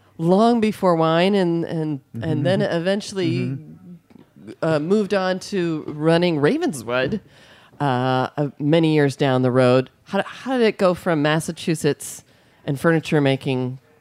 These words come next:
Speaker 1: to winemaking?
Speaker 2: Well, I, the furniture, furniture making, I did, I've done a lot of things in my life. I'm a dabbler, I guess. And the furniture making was, pr-, I think, the first, say, main career where I stuck at something for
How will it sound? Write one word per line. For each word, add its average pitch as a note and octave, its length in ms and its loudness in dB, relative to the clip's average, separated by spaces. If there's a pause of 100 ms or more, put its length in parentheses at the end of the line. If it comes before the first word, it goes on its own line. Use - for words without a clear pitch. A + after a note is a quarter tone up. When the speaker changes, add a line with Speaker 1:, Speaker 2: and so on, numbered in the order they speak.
Speaker 1:
to A#3+ 100 2
winemaking? A#2 680 -2 (340)
Speaker 2:
Well, F#3+ 140 -12
I, F3+ 280 -10 (380)
the E3+ 160 -14 (100)
furniture, G#3 540 -8
furniture A3 460 -8
making, D3+ 280 -6
I F#3 100 -4
did, G3 140 -2
I've E3 300 -6
done E3 140 -2
a C3 100 -2
lot A#2+ 280 -2
of A2 120 -8
things G#2 320 -16
in G2+ 80 -16
my F#2+ 100 -14
life. F#2+ 340 -16 (200)
I'm G#2 140 -14
a G2 60 -12
dabbler, G#2+ 720 -12 (140)
I A2+ 60 -14
guess. G#2+ 360 -18
And A#2+ 220 -8
the A2+ 160 -10 (520)
furniture E3+ 500 -6
making C3+ 360 -4
was, A#2+ 180 -8
pr-, - 160 -20 (200)
I B2 100 -6
think, B2+ 300 -10
the A2+ 80 -6
first, - 420 -8 (500)
say, A2+ 200 -10
main A#2+ 480 -6
career G#2 580 -10
where G#2 160 -10
I G#2+ 60 -10
stuck - 440 -14
at - 140 -18
something G#2 460 -14
for G#2 220 -16